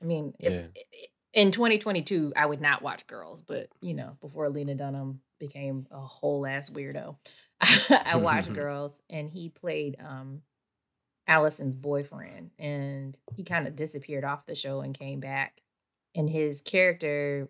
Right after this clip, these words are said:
Speaker 1: was very, like, straight-laced, like, sweet guy in the beginning, and he came back acting a whole lot like this guy in this movie, and I was like, "The fuck?"
Speaker 3: Mm.
Speaker 1: Um,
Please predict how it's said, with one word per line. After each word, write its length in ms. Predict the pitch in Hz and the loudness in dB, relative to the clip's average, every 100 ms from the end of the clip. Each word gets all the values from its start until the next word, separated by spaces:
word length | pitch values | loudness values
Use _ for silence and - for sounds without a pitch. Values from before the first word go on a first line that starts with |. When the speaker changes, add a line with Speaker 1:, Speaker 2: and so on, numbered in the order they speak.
| - | -6
Speaker 1:
was 200 | 151 143 | -6 -2
very, 360 | 147 151 156 | -2 0 -2
like, 460 | 143 143 165 - - _ _ | -4 -4 -6 -10 -20 _ _
straight-laced, 680 | - - 160 156 151 147 - | 0 4 4 4 2 2 2
like, 180 | 151 143 | 0 0
sweet 420 | - - 160 160 | -2 -2 -4 -4
guy 340 | - 147 143 156 202 | 2 4 4 4 2
in 100 | 175 | 0
the 60 | 156 | -4
beginning, 300 | 147 156 160 | -4 -4 -4
and 80 | |
he 80 | 147 | -6
came 280 | 139 151 156 | -6 -6 0
back 340 | 147 147 139 - | 0 0 -4 -4
acting 300 | 151 - - | -2 -2 -4
a 40 | |
whole 160 | 135 160 | 0 2
lot 160 | 165 165 | 2 0
like 160 | 151 | -2
this 160 | 147 143 | -2 -4
guy 200 | 139 127 | -4 -4
in 80 | 135 | -6
this 180 | 151 139 | -8 -8
movie, 340 | 151 151 143 | -8 -6 -8
and 80 | 165 | -8
I 40 | 143 | -10
was 80 | 135 | -12
like, 120 | - - | -16 -20
"The 60 | |
fuck?" 260 | - 311 415 _ _ - - | -4 -4 -4 _ _ -20 -14
Speaker 3:
Mm. 360 | 95 - 104 101 | -6 -2 0 4
Speaker 1:
Um, 460 | 170 160 151 147 | 6 4 2 -4